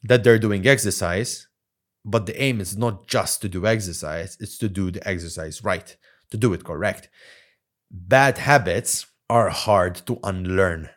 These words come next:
They are really hard to get rid of. If you learn how to do an exercise incorrectly, then, well, you're probably going to keep on doing it that way until you get zapped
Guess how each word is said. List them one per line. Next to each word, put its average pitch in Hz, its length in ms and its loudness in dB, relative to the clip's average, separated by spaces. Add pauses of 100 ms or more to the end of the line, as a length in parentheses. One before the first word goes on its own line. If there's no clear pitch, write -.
They 104 160 -4
are 92 100 0
really 107 500 0
hard 101 340 0
to 101 60 -8
get 87 280 -6
rid 90 160 -4
of. - 220 -14 (680)
If 180 240 2
you 226 140 4
learn 185 320 6
how 123 180 0
to 117 120 -4
do 113 140 2
an 117 220 0
exercise 98 680 0
incorrectly, 98 840 -4
then, 139 480 0 (480)
well, 151 480 0
you're 143 180 0
probably 131 540 4
going 123 260 2
to 120 120 -16
keep 117 280 -6
on 110 200 0
doing 101 260 -2
it 95 300 0 (540)
that 123 340 2
way 104 240 4
until 92 400 -4
you 85 160 -6
get 101 260 -2
zapped 92 640 -2